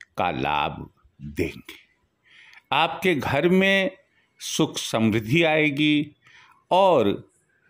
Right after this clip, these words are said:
धन की कोई कमी नहीं रहेगी। परंतु मेरी जैसी आदत है, मैं उससे मजबूर हूँ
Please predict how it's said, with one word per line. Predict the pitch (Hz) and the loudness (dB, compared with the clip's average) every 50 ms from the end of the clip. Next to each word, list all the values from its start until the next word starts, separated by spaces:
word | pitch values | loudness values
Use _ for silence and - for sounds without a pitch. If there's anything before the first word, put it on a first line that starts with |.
| _ _ _ _ _ _ _ _ - | _ _ _ _ _ _ _ _ -16
धन | - - - - 127 143 156 160 | -14 -10 -6 -2 0 2 2 2
की | 143 - 165 160 | 2 2 0 -2
कोई | - - - 120 117 110 101 92 78 - - - _ _ _ _ _ _ | 0 0 2 4 4 4 4 2 2 -2 -6 -12 _ _ _ _ _ _
कमी | - 120 117 110 107 101 95 87 - - _ - | -2 2 2 4 4 4 2 0 -2 -6 _ 0
नहीं | 107 104 107 107 110 - - - 113 104 92 78 | 2 4 4 2 2 0 -2 -2 0 0 0 0
रहेगी। | 62 - - - - - - - - - - - _ _ _ _ - - _ _ _ _ _ | -2 -6 -6 -8 -10 -10 -14 -20 -20 -20 -20 -20 _ _ _ _ -20 -20 _ _ _ _ _
परंतु | 110 107 110 117 113 - - 92 87 87 87 85 - - _ _ _ _ _ _ _ _ - | -2 0 2 2 0 0 2 2 2 4 2 0 -2 -8 _ _ _ _ _ _ _ _ 2
मेरी | 107 127 131 151 170 190 | 2 4 4 2 2 0
जैसी | 175 147 135 117 107 - - 98 87 - - | 0 0 0 -2 -2 0 0 0 0 0 -2
आदत | 85 80 82 85 90 127 127 - - - | -2 -2 -2 -2 -2 -2 -2 -4 -4 -4
है, | 98 87 80 73 73 71 - - _ _ _ _ _ _ _ _ _ - | -2 -2 0 -2 -4 -6 -10 -16 _ _ _ _ _ _ _ _ _ 0
मैं | 104 107 104 101 - | 2 2 2 0 -2
उससे | - 92 - - - - - - 107 95 82 71 62 - - - _ _ _ _ _ _ _ _ _ _ _ _ _ _ - _ _ _ _ _ _ - _ _ _ _ _ _ _ _ _ _ 110 | -2 -4 -4 -4 -8 -10 -8 -4 -2 -2 0 -2 -2 -4 -8 -14 _ _ _ _ _ _ _ _ _ _ _ _ _ _ -20 _ _ _ _ _ _ -20 _ _ _ _ _ _ _ _ _ _ -2
मजबूर | 104 107 110 98 90 117 117 151 208 214 247 247 | 0 0 0 0 -2 -2 0 2 4 4 4 4
हूँ | 202 - 151 143 135 110 85 73 73 | 2 2 2 4 4 4 2 0 -4